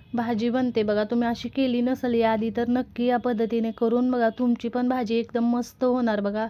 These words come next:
झणझणीत, चविष्ट आणि एकदम चमचमीत छान लागते बघा. भाजी तयार झालेली आहे, मी गॅस बंद करते. बघू शकताय, मिक्स करून घेतलेले आहे. मस्त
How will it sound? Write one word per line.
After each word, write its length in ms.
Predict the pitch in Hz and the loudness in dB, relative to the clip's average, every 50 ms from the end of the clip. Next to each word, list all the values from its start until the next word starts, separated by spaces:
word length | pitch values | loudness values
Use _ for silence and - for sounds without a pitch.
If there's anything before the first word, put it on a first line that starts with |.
| - - - - - - - - - - - _ - 220 - | -8 -14 -20 -20 -20 -20 -20 -20 -20 -20 -20 _ -8 -2 0
झणझणीत, 520 | 269 254 247 240 233 247 247 247 254 254 - - - | 2 2 4 2 2 2 2 2 0 0 -2 -2 -2
चविष्ट 440 | 262 247 240 247 247 - - - 240 | 0 0 2 0 -2 -4 -4 0 2
आणि 240 | 233 233 233 226 | 2 2 2 2
एकदम 460 | 233 240 220 220 208 226 247 277 302 285 | 0 0 -2 -2 -2 0 2 2 2 2
चमचमीत 600 | 277 - 269 254 240 233 214 - 220 233 240 233 - - | 0 -2 -2 0 0 -2 -2 -2 -2 -2 -2 -2 -4 -6
छान 180 | - 233 226 233 | -4 -2 0 0
लागते 380 | 233 247 247 240 - - 233 214 | 2 0 -2 -4 -4 -4 -2 -2
बघा. 220 | 208 208 208 220 | 0 0 0 -2
भाजी 400 | 240 247 240 233 190 208 226 240 - - | -2 -4 -6 -8 -8 -6 -6 -6 -4 -2
तयार 280 | 233 233 233 233 233 | 0 2 2 2 2
झालेली 480 | 233 214 262 254 254 240 233 233 233 240 | 0 -2 -2 0 2 2 2 2 2 2
आहे, 200 | 254 240 233 220 | 0 2 0 0
मी 160 | 220 226 226 | 0 0 -2
गॅस 300 | 214 208 233 226 233 226 233 | -2 0 2 2 2 0 0
बंद 300 | 226 233 233 233 233 226 | -2 0 0 0 0 0
करते. 680 | 233 226 254 247 247 - - 220 240 277 277 - - - - - - _ - _ - - - - - - - - - - - - - - - - - - - | -2 -2 -2 -4 -4 -4 -2 0 0 0 0 -4 -10 -20 -20 -20 -20 _ -20 _ -20 -20 -20 -20 -20 -20 -20 -20 -20 -20 -20 -20 -20 -20 -20 -20 -16 -8 -4
बघू 240 | 214 214 220 233 | -2 -2 -2 -2
शकताय, 440 | 226 - 247 240 - - 226 233 294 320 - - - | -2 -2 -4 -6 -4 -4 -2 -2 -2 -4 -8 -8 -4
मिक्स 280 | 233 240 240 - - 254 | -4 -4 -4 -4 -6 -8
करून 320 | 233 - 254 240 240 240 240 | -4 -4 -4 -2 0 0 0
घेतलेले 440 | 254 254 262 233 208 196 214 220 | -2 -2 -4 -2 -2 -2 0 2
आहे. 180 | 226 226 226 208 214 | 0 2 2 0 0
मस्त 420 | 226 233 254 254 - - - - | 0 0 -2 -2 -6 -10 -4 -2